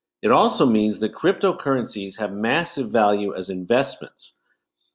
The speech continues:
Let's compare them to some typical investments you might have. Savings accounts are currently yielding less than one percent annually. Five-year C Ds are slightly better at two percent.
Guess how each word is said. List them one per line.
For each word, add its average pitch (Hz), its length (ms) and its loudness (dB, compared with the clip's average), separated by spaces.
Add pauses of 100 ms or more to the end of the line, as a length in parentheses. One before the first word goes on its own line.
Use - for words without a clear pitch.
(160)
Let's 175 180 2
compare 165 420 6
them 110 220 4
to 110 100 -2
some 104 240 0
typical 156 460 2
investments 104 600 0
you 101 60 -4
might 110 240 0
have. 127 360 0 (1040)
Savings 196 480 4
accounts 123 400 2
are 117 60 -2
currently 139 400 0
yielding 123 420 4
less 117 300 2
than 104 180 -4
one 127 260 0
percent 123 480 -2
annually. 101 500 -4 (580)
Five-year 151 420 4
C 147 240 -2
Ds 143 380 2
are 101 60 -2
slightly 127 440 2
better 117 400 4
at 90 140 -4
two 175 200 -4
percent. 90 520 -8